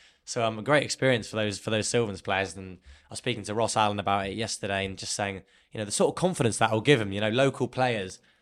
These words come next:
to know that against the stronger of the two Bristol City teams, they can push them all away and only lose, you know, down to spot kicks, you know, random, random <laughs> selection of shots from, from however many yards it is out in, in youth football. To take them that far is,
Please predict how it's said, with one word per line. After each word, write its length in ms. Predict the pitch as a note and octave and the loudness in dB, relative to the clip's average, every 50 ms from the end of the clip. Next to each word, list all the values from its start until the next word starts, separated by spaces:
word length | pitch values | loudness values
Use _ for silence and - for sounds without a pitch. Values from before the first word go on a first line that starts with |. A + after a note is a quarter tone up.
| _ _ _ | _ _ _
to 80 | - A2+ | -8 -4
know 200 | A2+ B2 B2+ A#2+ | 0 2 2 2
that 140 | A2 G2+ | 0 -2
against 540 | G#2 F#2+ A#2+ A#2+ A2+ A2 G#2+ - - - - | 0 2 2 2 2 2 -2 -6 -8 -10 -10
the 60 | G#2 | -8
stronger 320 | G#2 - - C3+ C3+ B2 B2+ | -4 0 2 2 2 2 0
of 40 | G#2+ | -2
the 80 | G#2+ | -2
two 180 | - - C3+ B2 | -2 -2 -2 0
Bristol 280 | C3+ C3 - - A#2+ | 0 -2 -2 -4 -6
City 240 | - - C#3+ - A#2+ | -4 -2 -2 -2 -2
teams, 240 | - - G#2 F#2+ F2 | -4 -4 -4 -2 -2
they 100 | A#2+ B2+ | -2 -2
can 100 | A#2+ A#2+ | -2 -4
push 220 | - - C3+ B2 | -4 -4 -4 -2
them 100 | - B2 | 0 4
all 160 | B2+ C3+ C3+ B2+ | 4 6 6 6
away 440 | A#2 A#2 B2+ B2+ A2+ G#2 F#2+ - - - - - - - | 6 6 6 4 4 2 0 -4 -8 -14 -20 -20 -14 -6
and 140 | - A2+ A#2 | -2 0 0
only 180 | A2+ A2+ A#2 | 2 2 2
lose, 540 | A#2 A2+ A#2+ A#2+ A#2+ A2+ G#2 F#2 - - - | 4 4 6 6 6 4 2 0 -2 -4 -6
you 160 | - - A#2+ | -6 -4 0
know, 140 | A2 A2+ G#2+ | 2 2 2
down 180 | G2 B2+ B2 A#2 | 2 2 2 2
to 80 | A2+ | 0
spot 320 | G#2 - - - D3 - - | -2 4 6 6 6 6 4
kicks, 300 | - A2+ G2+ - - - | 0 -2 -2 -2 -2 0
you 60 | G#2+ | 0
know, 60 | G#2+ | 0
random, 540 | G#2 A2+ A#2 A#2 A#2 A2 A2+ A2 G#2 G#2 F#2+ - - - - - - - - | 2 2 2 2 2 0 0 -2 -2 -4 -8 -12 -16 -20 -20 -20 -16 -2 2
random 240 | B2+ B2+ B2+ C3+ | 2 4 4 4
<laughs> 0 | |
selection 340 | A#2 - - D3+ C#3 - B2+ | 4 6 8 8 8 6 4
of 100 | A#2+ G#2+ | 2 2
shots 260 | G#2 - C#3 B2+ G2+ | 4 4 4 4 4
from, 220 | A2+ A#2 A2 G#2+ - - - - - - | 0 -2 -4 -6 -8 -10 -18 -20 -16 -4
from 120 | - A2 | 0 2
however 160 | G2+ F#2+ G2+ | 2 2 2
many 80 | G2+ G2+ | 0 2
yards 200 | G#2+ G#2 G#2 G2 | 2 2 2 2
it 60 | G2+ | 2
is 80 | G2+ G2+ | 2 2
out 180 | G#2+ G#2+ G2+ | 4 4 2
in, 140 | G2+ G2+ G2+ | 2 0 0
in 160 | G#2+ A2+ A#2 | 0 2 4
youth 180 | A#2+ C3 C3 A#2 | 6 4 4 6
football. 360 | - D3+ D3+ A2+ A#2 C3+ B2+ | 6 4 4 4 2 0 0
To 120 | - - | -2 -2
take 280 | - - - F3+ D#3+ - | 2 4 6 6 6 4
them 140 | C#3+ C3 B2+ | 0 -2 -2
that 200 | C3 C3 B2+ - | -2 -2 -2 -2
far 320 | - D3 C#3+ C3+ B2 A#2+ | 0 2 4 4 4 4
is, 220 | A2+ A2+ G#2 - | 2 0 -2 -6